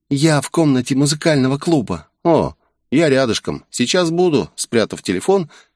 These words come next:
я направился обратно в клубный корпус. "Эх, помню, как заходил в тот кабинет в первый раз, пересекся с Маруямой. Такое ощущение, словно это было так давно".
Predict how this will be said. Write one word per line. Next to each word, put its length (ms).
я 160
направился 680
обратно 580
в 80
клубный 420
корпус. 640
"Эх, 480
помню, 340
как 200
заходил 560
в 100
тот 220
кабинет 460
в 120
первый 320
раз, 380
пересекся 640
с 120
Маруямой. 760
Такое 500
ощущение, 640
словно 400
это 260
было 300
так 340
давно". 540